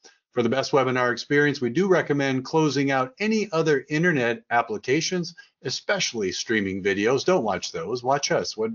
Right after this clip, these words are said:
what are you doing? So, and if you're experiencing any technical dishu-, issues like with connectivity, sound, video quality,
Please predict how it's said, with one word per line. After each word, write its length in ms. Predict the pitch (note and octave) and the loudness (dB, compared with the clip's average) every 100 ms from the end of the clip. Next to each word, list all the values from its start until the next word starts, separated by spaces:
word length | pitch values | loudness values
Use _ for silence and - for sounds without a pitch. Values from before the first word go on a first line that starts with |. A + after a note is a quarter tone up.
| - | -6
what 160 | B2+ | -6
are 20 | B2+ | -2
you 160 | A#2+ | -4
doing? 240 | G2 E2 - _ _ _ _ _ | -4 -10 -14 _ _ _ _ _
So, 340 | - A2+ G#2+ G#2+ | -2 4 4 4
and 200 | A2+ C#3 | 4 2
if 140 | D3 | 4
you're 120 | F3+ | 4
experiencing 580 | D#3+ - F#3+ F#3 F3+ F3 | 2 2 4 4 4 2
any 180 | E3+ D#3 | 4 2
technical 600 | E3 F#3+ F#3 F3 E3 C3+ | -2 -6 -4 0 2 4
dishu-, 380 | D3+ C#3+ D#3+ D#3+ | 2 2 0 0
issues 480 | D#3 D#3 D#3+ D#3 D#3 | 0 2 4 2 2
like 220 | A#2 G2+ | -2 -2
with 220 | G#2 - | -6 -8
connectivity, 680 | G2 F#2+ - D#3+ D3 D3 C#3+ | -12 -12 -6 -2 0 2 0
sound, 480 | - C3+ C3 C#3 B2+ | 0 2 2 2 2
video 280 | C3+ C#3 C3 | 2 2 2
quality, 460 | C3+ C3 C3 C3 | 2 2 2 -2